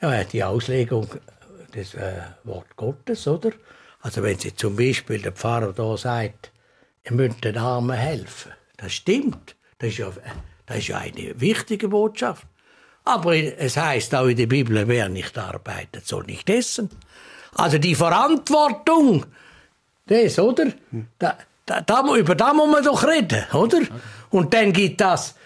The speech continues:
kann man nicht sagen, ja, das, das ist jetzt richtig, nein, ihr müsst jetzt, also die Asylsuchenden müssen jetzt einfach alle einlassen. Ich kenne den Bereich, oder? Weil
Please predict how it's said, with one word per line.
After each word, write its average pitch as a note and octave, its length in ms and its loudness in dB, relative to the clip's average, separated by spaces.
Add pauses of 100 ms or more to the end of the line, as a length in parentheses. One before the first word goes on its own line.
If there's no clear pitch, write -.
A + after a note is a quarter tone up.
(120)
kann F3 180 2
man E3 100 4
nicht F3+ 220 2
sagen, E3 220 2
ja, D3+ 140 4
das, D#3 200 2 (260)
das D#3 120 0
ist C#3+ 60 0
jetzt D3+ 240 -2
richtig, D3 380 -2
nein, E3 160 2
ihr C#3+ 80 2
müsst D#3+ 240 0
jetzt, - 260 -6 (580)
also D3 220 -2
die F#3 100 2
Asylsuchenden G3 800 4
müssen A#3+ 260 6
jetzt F#3 180 0
einfach E3+ 280 2
alle F3 220 2 (120)
einlassen. A#2 420 -2
Ich - 60 -18
kenne G3+ 280 2
den A3 180 2
Bereich, A#3+ 480 4
oder? G#3+ 320 2 (3250)
Weil C3+ 340 -2